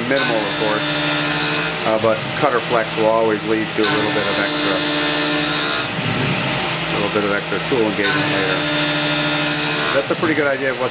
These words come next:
the, uh, parts, profile parts are gonna look like. Yep, it's getting ready to start the second operation right now. A little more, maybe not.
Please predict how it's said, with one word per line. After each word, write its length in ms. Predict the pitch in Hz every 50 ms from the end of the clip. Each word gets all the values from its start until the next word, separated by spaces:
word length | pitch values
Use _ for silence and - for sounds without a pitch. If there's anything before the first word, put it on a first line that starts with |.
| -
the, 240 | 131 123 120 117 113
uh, 80 | 110 110 -
parts, 240 | - 127 127 117 - - - - - -
profile 320 | 135 120 - 131 123 120
parts 240 | - 123 127 120 -
are 80 | 120 113
gonna 160 | 117 107 107
look 160 | 120 - -
like. 160 | 101 92 87 90 - - - - - - - - - - 719 719 - 719 719 719 - 719 719 - - - - - - - - - 107 - - - 107 107 - - 104 110
Yep, 160 | 127 127 117
it's 160 | 110 - 127
getting 160 | 139 123 120
ready 120 | 117 113 110
to 40 | -
start 160 | - 123 113
the 160 | 98 - 120
second 240 | 117 110 113 110 98 -
operation 480 | 107 107 107 104 107 107 104 104 101 -
right 240 | - 98 98 98 98
now. 160 | - - - - - - - - - - - - - - - - - - - - - - - - - - - - - - - - - - - - - - - - - - - - -
A 80 | 107 107 110
little 160 | 107 104 107
more, 80 | 110 110 107 - - - 107 110
maybe 160 | 113 110 107
not. 240 | 107 120 131 120 -